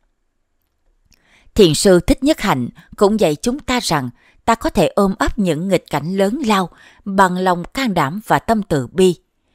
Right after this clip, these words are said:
Sự có mặt đích thực là món quà quý giá nhất mà ta có thể hiến tặng cho những người mình yêu thương. Sự hiện diện tỉnh thức trong chánh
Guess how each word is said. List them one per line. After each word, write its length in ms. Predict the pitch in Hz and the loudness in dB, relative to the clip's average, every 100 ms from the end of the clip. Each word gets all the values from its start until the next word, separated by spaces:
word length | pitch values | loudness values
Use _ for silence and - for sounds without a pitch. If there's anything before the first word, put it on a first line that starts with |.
| _ _ - | _ _ -4
Sự 180 | - | -2
có 160 | 196 370 | 0 -2
mặt 280 | 277 185 214 | -2 -2 -2
đích 220 | 320 - | -4 0
thực 200 | 185 - _ _ | -2 -2 _ _
là 240 | 208 196 185 | -2 -2 2
món 260 | 208 339 | 0 -2
quà 240 | - 165 143 | -2 0 0
quý 220 | - 208 | -4 -2
giá 100 | 226 | -2
nhất 280 | 226 285 415 - _ - | -2 -2 -4 -10 _ -4
mà 180 | 190 175 | -2 0
ta 200 | 214 202 | -2 -4
có 140 | 254 | -4
thể 160 | 208 151 | -2 -2
hiến 260 | 160 226 370 - | 0 -2 -2 -4
tặng 240 | 131 135 - | -4 -4 -4
cho 100 | 254 | -2
những 260 | 175 170 | -2 -2
người 220 | 170 139 | -2 -2
mình 240 | 139 151 127 - | 0 -4 -2 0
yêu 160 | 208 - | 0 2
thương. 220 | 196 175 - _ _ _ _ _ _ _ - | 0 0 -2 _ _ _ _ _ _ _ -4
Sự 180 | - 190 | 0 4
hiện 280 | 180 170 | 2 2
diện 260 | 185 143 147 | 0 0 0
tỉnh 240 | - 156 | -2 -2
thức 260 | - 339 - - | 0 -2 -2 -2
trong 200 | 208 180 | -2 0
chánh 240 | 202 285 | -2 -2